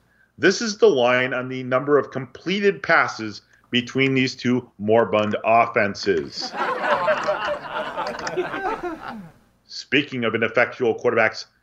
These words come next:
Malik Willis completed only five passes on sixteen attempts for eighty yards. The amazing things about this line are that Willis did not complete a single pass to a wide receiver. Plus,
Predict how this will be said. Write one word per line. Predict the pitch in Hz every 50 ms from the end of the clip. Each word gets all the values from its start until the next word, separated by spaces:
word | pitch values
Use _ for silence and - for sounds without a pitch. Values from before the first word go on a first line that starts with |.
| _ _ _ _
Malik | - 92 113 127 139 165 175 - -
Willis | 98 127 156 143 127 104 -
completed | - - 127 120 - 147 147 135 120
only | 131 135 135 143 139 113 - _
five | 131 127 135 151 160 156 156
passes | - 143 135 131 135 - - 139 113
on | 127 123 117 110
sixteen | - - 226 214 _ 190 - - - - - - 175 165
attempts | 147 131 - - 151 151 - -
for | - - 151 147 - - -
eighty | 110 110 117 120 120
yards. | 120 117 107 117 123 131 120 104 92 78 73 - - - - _ _ _ _ _ _ _ _ _ _ _ _ _ _ _ _ _
The | - 127
amazing | 127 143 156 180 180 180 175 151 139
things | - 160 160 135 127
about | 135 127 131 131 131 131 - -
this | 135 123 - -
line | 135 151 160 123 104 107 113 131 - _ _ _ _ _ _ _ _
are | - 127 131
that | 131 131 - 131
Willis | 135 143 165 175 156 -
did | - 156 139 127
not | 117 120 143 143 139 - -
complete | - 180 180 180 - 226 220 175
a | 208 208 202
single | - - 175 202 220 202
pass | 208 - 127 123 123 135 - -
to | - 165 175
a | 165 123
wide | 92 92 98 98 104 104
receiver. | 117 113 110 - - 160 170 151 120 104 80 60 - - - _ - - _ _ _ _ _ - - - _ _ _ _ _ _
Plus, | - - 165 185 143 151 160 - - -